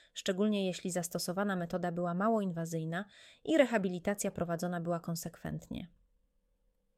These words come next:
Na szybkość powrotu do sprawności wpływa również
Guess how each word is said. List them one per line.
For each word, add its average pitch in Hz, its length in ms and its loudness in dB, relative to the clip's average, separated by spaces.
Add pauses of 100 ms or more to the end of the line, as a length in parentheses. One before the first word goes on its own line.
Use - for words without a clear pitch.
Na 190 140 4
szybkość 349 420 2
powrotu 240 360 4
do 208 120 2
sprawności 196 640 0
wpływa 220 380 4
również 196 540 0